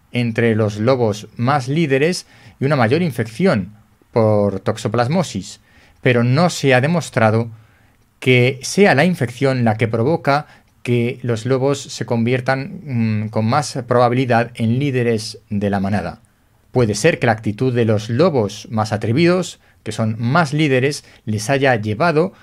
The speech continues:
a contagiarse más de toxoplasmosis que el resto de sus congéneres. Así que tengo que poner en duda las conclusiones de estos investigadores, aunque los datos sean correctos y, por supuesto, no los cuestiono.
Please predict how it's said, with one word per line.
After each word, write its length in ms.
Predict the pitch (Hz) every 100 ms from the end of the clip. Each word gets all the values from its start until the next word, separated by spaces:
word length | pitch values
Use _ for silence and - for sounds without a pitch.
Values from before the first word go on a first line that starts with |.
| _
a 120 | 107
contagiarse 680 | 120 120 113 107 175 - 127
más 280 | 117 135 120
de 100 | 110
toxoplasmosis 920 | 110 - 107 110 107 139 - 143 131
que 140 | -
el 80 | 117
resto 340 | 127 127 - 120
de 100 | 110
sus 260 | 117 113
congéneres. 680 | - 110 117 98 82 - - _ _ _ _ _ -
Así 240 | 117 139 127
que 380 | 147 147 143 - _
tengo 240 | 131 135 123
que 80 |
poner 300 | 113 117 165
en 180 | 147 117
duda 400 | 131 151 156 160 - _
las 260 | 113 117 113
conclusiones 720 | 175 160 135 117 139 139 127
de 60 | 120
estos 280 | 120 127 123
investigadores, 680 | 110 110 98 117 143 156 -
aunque 560 | 147 160 147 139 147 165
los 240 | 101 87
datos 500 | 104 113 135 180 - _ - -
sean 640 | - 104 107 123 160 160
correctos 480 | - 104 110 110 -
y, 60 |
por 160 | 123 113
supuesto, 560 | 101 117 127 127 147 -
no 320 | 113 113 127
los 180 | 120 117
cuestiono. 560 | 123 113 131 101 85